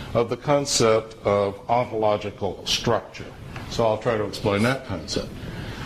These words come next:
Let's say that a relation is quasi-mereological if it's either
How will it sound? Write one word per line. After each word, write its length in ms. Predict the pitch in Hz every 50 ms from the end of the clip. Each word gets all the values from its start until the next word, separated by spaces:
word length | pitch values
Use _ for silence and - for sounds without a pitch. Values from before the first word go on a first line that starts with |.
| - - -
Let's 220 | 156 190 254 -
say 200 | - 233 185 147
that 220 | 131 123 120 110
a 180 | 110 110 107 110 - -
relation 760 | 113 120 123 123 123 143 156 185 185 - - 95 78 80 90 - - - - - - - - -
is 280 | 117 120 110 107 - - - - -
quasi-mereological 1700 | 175 170 175 170 147 147 143 131 127 117 110 - - - - 113 123 135 139 131 123 117 110 110 113 120 123 120 123 101 - 87 85 92 - - - - - - - -
if 140 | 131 123 -
it's 220 | 127 120 - - -
either 480 | 139 156 180 185 160 123 104 104 113